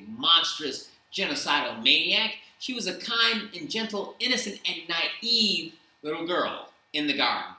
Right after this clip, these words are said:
and Satan tricked her. And that's exactly what we find out later in Genesis chapter three, when God comes down in the garden. He says, "Oh, the serpent,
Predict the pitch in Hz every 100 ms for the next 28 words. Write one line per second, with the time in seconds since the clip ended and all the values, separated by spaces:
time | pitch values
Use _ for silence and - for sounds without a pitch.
0 | - - - 135 - - 208 214 - -
1 | 117 - - - - 247 262 294 127 117
2 | 113 120 139 135 123 117 - 120 156 226
3 | 180 107 - - - _ - 113 151 127
4 | - - 151 - - - 147 107 107 143
5 | 139 - 135 143 127 120 113 151 160 -
6 | 220 - _ - - - 185 175 170 -
7 | - 185 180 - - 208 208 170